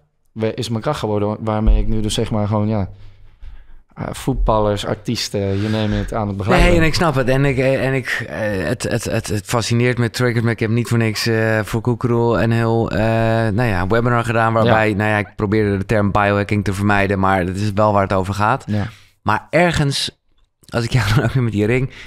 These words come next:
Speaker 2: zit er altijd, ja, misschien, dat zegt meer over mezelf hoor,
Speaker 1: <laughs>
Speaker 2: maar een soort van aversie. Ik denk van, oeh, dat is allemaal wel heel controlfreakerig.
Speaker 1: Ja.
Speaker 2: Ik heb ook een beetje iets van go with the flow.
Speaker 1: Eens.
Speaker 2: Eh, ja.
Speaker 1: Ja, eh, wat ik altijd zeg tegen de jongens is, voordat je dit checkt,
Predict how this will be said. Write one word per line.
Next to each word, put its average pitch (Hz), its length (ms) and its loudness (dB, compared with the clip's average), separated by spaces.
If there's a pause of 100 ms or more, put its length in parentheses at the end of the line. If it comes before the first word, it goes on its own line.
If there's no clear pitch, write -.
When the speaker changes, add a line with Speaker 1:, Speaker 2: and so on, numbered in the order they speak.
Speaker 2:
zit 147 200 -2
er 135 80 2
altijd, 143 460 2
ja, 131 140 0
misschien, 127 400 0
dat 120 160 -2
zegt 127 160 0
meer 120 160 2
over 117 180 2
mezelf 113 360 -2
hoor, 117 180 -4 (180)
Speaker 1:
<laughs> 113 160 0
Speaker 2:
maar 120 100 0
een 113 40 -2
soort 165 400 2
van 147 180 2
aversie. 131 360 0
Ik 104 60 -6
denk 113 140 -4
van, 104 220 -8
oeh, 120 420 -2 (260)
dat 90 120 -2
is 101 100 2
allemaal 139 220 2
wel 143 100 4
heel 139 280 2
controlfreakerig. 107 880 2
Speaker 1:
Ja. 107 60 -6
Speaker 2:
Ik 113 60 -2
heb 123 160 0
ook 131 80 2
een 151 80 2
beetje 147 240 2
iets 147 100 2
van 151 160 2
go 143 220 4
with 147 120 2
the 139 80 -2
flow. 147 420 4
Speaker 1:
Eens. 131 240 4
Speaker 2:
Eh, 131 420 4
ja. 131 240 2
Speaker 1:
Ja, 120 280 -2
eh, 127 440 0
wat 135 100 2
ik 156 120 2
altijd 135 220 2
zeg 165 180 2
tegen 135 220 -2
de 117 80 0
jongens 156 320 -2
is, 127 220 -2
voordat 170 380 0
je 123 100 0
dit 117 220 -2
checkt, - 400 -6